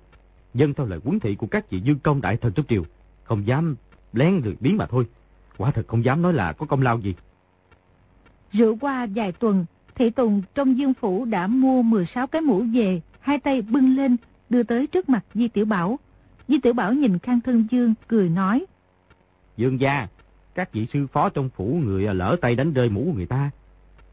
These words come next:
Speaker 1: Người phải đền một cái mũ mới à nghe." <laughs> "Ha, đúng vậy, đúng vậy. Còn giờ Quế huynh đệ suy nghĩ chu đáo."
Speaker 2: Rồi sai bọn thị tùng đưa mũ tới cho tùy tùng của Ngô Ứng Hùng.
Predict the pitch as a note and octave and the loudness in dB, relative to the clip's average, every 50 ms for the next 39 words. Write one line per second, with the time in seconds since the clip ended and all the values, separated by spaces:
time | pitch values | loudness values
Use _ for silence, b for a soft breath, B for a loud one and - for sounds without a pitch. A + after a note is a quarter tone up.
0 | _ _ - _ _ - E2+ F2 F2 F2 F2 - A2+ A#2 B2 A2 G2+ F#2+ E2+ E2+ | _ _ -20 _ _ -8 -6 -4 -4 -4 -4 -6 -8 -6 -2 -2 0 0 0 -2
1 | F2 D#2+ - - A#2+ C#3+ D#3 A#2 E2+ A2+ C3+ D3+ D3 E3+ G3 F3+ G2+ F2 G2 A2+ | -4 -4 -4 -2 -2 0 0 0 0 0 2 2 2 2 2 0 -2 -2 -2 -2
2 | G#2+ E2+ - _ - _ - - _ _ - - - - B2+ C3 G#2+ A#2+ C#3+ F3+ | -4 -4 -6 _ -18 _ -20 -20 _ _ -10 -2 0 2 2 2 0 -2 -2 -4
3 | F3 C#3 B2+ C#3 C#3+ D#3+ F3 F3 C#3+ B2+ B2+ C#3+ D3+ - b b b b b b | -2 -2 0 0 2 2 2 0 0 -2 -2 -2 -2 -4 b b b b b b
4 | b b _ - F#2+ F#2 F2 F2+ F#2 F#2 F2 A#2 D#3+ F3 C3+ C#3 C3 G#2 A2 A#2 | b b _ -8 -8 -6 -6 -6 -6 -4 -2 0 0 0 0 -2 -4 -4 -6 -6
5 | - - A#2+ F#2+ A2 A#2+ A#2 - A#2+ A2+ A#2+ C#3 D#3+ F3+ F#3+ - - - _ _ | -4 -4 -4 -4 -4 -4 -2 -2 -4 -2 -2 -2 -2 -2 -2 -4 -8 -16 _ _
6 | _ _ _ _ _ _ _ - _ _ _ _ _ _ _ _ _ _ - _ | _ _ _ _ _ _ _ -20 _ _ _ _ _ _ _ _ _ _ -20 _
7 | _ - G#3+ C4 C4 A#3 A3 - - C#4+ C4+ C4+ B3 G#3+ A#3 F#3+ F3+ G#3 G#3+ B3+ | _ -2 2 2 2 2 0 -2 -6 -6 -4 -4 -2 -2 -2 0 0 -2 -2 -2
8 | G#3 G3+ - A#3+ A3+ G3+ G3 F3 - A#3 C#4+ C#4 C4 A#3+ F#3 G3 A3 - B3 A#3 | -4 -2 -2 0 0 0 0 0 0 0 2 2 4 4 2 0 -2 -2 -2 -2
9 | A#3+ C4+ E4 F#4 F#4 - C4+ A#3+ A3+ A3 - A#3 G3+ G3 - A3 G3+ F3+ F3 - | 0 0 -2 -4 -2 -2 -2 -2 -2 0 0 0 0 2 2 0 2 2 2 0
10 | G#3 A3+ B3+ C#4 C4 A3+ - - A#3+ C4 E4+ E4 D#4 B3 F#3+ F3 | 2 2 4 4 4 2 2 0 0 0 0 0 0 0 0 0